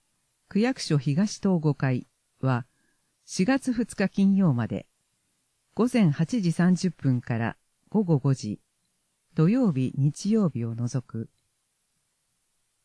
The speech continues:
各区民事務所は、四月二日金曜まで、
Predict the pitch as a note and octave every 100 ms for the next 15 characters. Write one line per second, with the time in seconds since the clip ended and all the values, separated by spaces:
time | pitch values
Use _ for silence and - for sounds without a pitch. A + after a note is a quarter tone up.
0 | _ - D4 - C#3+ - _ - E3+ A#3
1 | C4 A#3+ A3+ A3 - B2 A#2 A#2 - _
2 | _ _ _ _ _ - - F3+ B3 -
3 | G3+ G3+ - E3 D3+ F3+ A3 A#3 G3 B2
4 | A2+